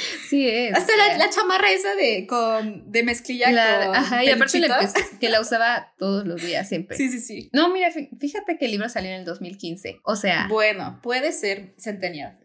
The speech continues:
Speaker 2: pero
Speaker 1: Literalmente primer, segundo año de centennials, pero
Speaker 2: Sí,
Speaker 1: aún
Speaker 2: o sea,
Speaker 1: así.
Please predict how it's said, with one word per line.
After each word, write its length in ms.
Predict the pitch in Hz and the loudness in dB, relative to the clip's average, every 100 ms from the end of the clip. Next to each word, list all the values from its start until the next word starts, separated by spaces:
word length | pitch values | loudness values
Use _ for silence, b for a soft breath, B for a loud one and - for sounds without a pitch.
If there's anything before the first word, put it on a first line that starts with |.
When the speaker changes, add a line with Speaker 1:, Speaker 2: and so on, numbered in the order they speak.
| _ _ _ | _ _ _
Speaker 2:
pero 720 | - 233 226 220 214 196 - - | -2 0 2 0 0 -2 -4 -2
Speaker 1:
Literalmente 960 | 247 247 233 233 233 233 220 - - _ _ _ | 0 4 4 2 -2 -2 -2 -2 -6 _ _ _
primer, 300 | 202 220 202 | -4 0 0
segundo 320 | 202 196 190 180 | 0 -2 -2 -4
año 240 | 175 165 | -4 -6
de 100 | 147 | -6
centennials, 680 | 170 175 175 160 185 - - - | -6 -6 -8 -10 -10 -12 -10 -2
pero 140 | 208 202 | 2 2
Speaker 2:
Sí, 60 | |
Speaker 1:
aún 40 | 226 | 2
Speaker 2:
o 60 | |
sea, 140 | 226 269 | 2 0
Speaker 1:
así. 180 | 196 | -2